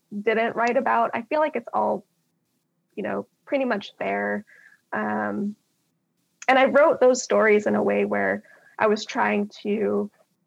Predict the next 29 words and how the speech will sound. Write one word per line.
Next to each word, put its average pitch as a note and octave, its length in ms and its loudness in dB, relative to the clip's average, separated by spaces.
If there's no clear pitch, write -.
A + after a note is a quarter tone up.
you G#3+ 100 -6
know, G#3 420 -4
be C4 140 0
able B3 180 2
to G3+ 100 0
touch G#3 320 -6
on G3 160 -2
all F3 160 -2
of F#3+ 120 -2
those F#3+ 240 0
things, E3 440 -6
you - 80 -8
know, - 300 -4
candidate A#3+ 360 -2
backgrounds, A3 680 -4
where A#3+ 220 -2
they A3 140 0
are G3 200 -2
on A3 160 -4
these, G#3+ 340 -6
um, A#3 220 -6
certain, G#3 520 -6
um, G#3+ 440 -4
really A3 260 0
big G3 280 -2
major G3 240 -4
issues G#3+ 340 -6
in G#3 80 -6
Tacoma, G#3 640 -4